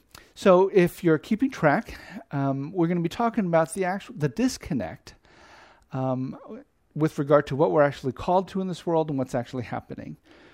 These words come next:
Two problematic ways in which we might go about trying to do more or to once again begin to act in the ways in which we're supposed to. And then finally, we will arrive at the one perfect solution.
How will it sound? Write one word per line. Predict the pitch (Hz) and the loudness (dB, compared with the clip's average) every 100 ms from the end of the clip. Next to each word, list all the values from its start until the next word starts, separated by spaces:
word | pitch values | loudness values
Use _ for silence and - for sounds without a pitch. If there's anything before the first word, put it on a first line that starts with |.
| _ _ _ | _ _ _
Two | - 311 302 | 0 4 4
problematic | 294 226 190 180 165 147 143 | 4 2 4 2 2 2 0
ways | 143 156 151 110 - - - - - | 0 2 4 0 -2 -10 -16 -18 -6
in | 147 147 | -4 -2
which | 160 - | -4 -4
we | 160 | -2
might | 147 143 139 | 0 0 2
go | 143 | 2
about | 131 131 131 127 - - | 4 4 4 2 -6 -14
trying | - 147 139 127 | -2 0 0 -2
to | 131 113 - _ _ - | -4 -6 -12 _ _ -2
do | 180 160 | 2 4
more | 165 180 123 104 135 | 4 6 4 2 -2
or | 127 | -2
to | - 135 | -4 -6
once | 123 135 - | -4 -4 -4
again | 127 147 143 | 2 2 2
begin | 123 127 117 | -2 -2 -2
to | 139 - _ - | -6 -12 _ -10
act | 131 127 - | -8 -10 -10
in | - | -6
the | 127 | -2
ways | 120 120 117 107 | 0 0 0 -4
in | 113 | -8
which | 113 | -8
we're | - | -10
supposed | 104 - 151 147 - | -12 -6 -4 -4 -6
to. | - 127 _ _ - - - - - - | -12 -12 _ _ -20 -20 -20 -20 -18 -2
And | 180 | 2
then | 180 | 2
finally, | 175 185 185 180 180 | 2 0 2 2 0
we | 165 156 | 2 2
will | 147 | 4
arrive | 139 135 139 135 | 4 4 4 2
at | 123 | -2
the | - | -2
one | 110 139 147 151 | -2 2 2 -2
perfect | - 143 - 131 | -6 -8 -6 -12
solution. | - 127 120 104 101 - | -6 -2 -2 -4 -12 -18